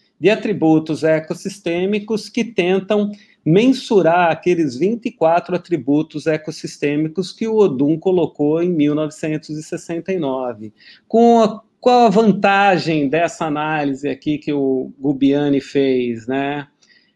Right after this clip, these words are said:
Essa van-, é a vantagem é que a gente tem o quê? A idade do reservatório, tá? Então, a gente descobriu que a idade do reservatório era aqui, olha, era a principal, né? Era a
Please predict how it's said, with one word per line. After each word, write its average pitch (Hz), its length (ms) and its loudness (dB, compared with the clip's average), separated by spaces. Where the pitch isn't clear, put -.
Essa 208 460 2
van-, 170 320 2
é 170 160 2
a 196 80 4
vantagem 185 760 2
é 180 60 -2
que 202 120 -2
a 190 60 0
gente 202 300 -2
tem 208 280 -2
o 202 40 -4
quê? 160 460 -2
A 190 180 -2
idade 180 640 -2
do 175 200 -2
reservatório, 147 1160 -2
tá? 147 420 -6
Então, 185 380 2
a 190 60 2
gente 185 280 -2
descobriu 165 720 -2
que 160 180 -4
a 170 80 2
idade 185 580 -2
do 160 120 -4
reservatório 156 880 -2
era 160 160 0
aqui, 143 300 -4
olha, 131 240 0
era 151 180 0
a 151 60 -2
principal, 185 1040 -2
né? 165 340 -6
Era 143 220 4
a 147 40 2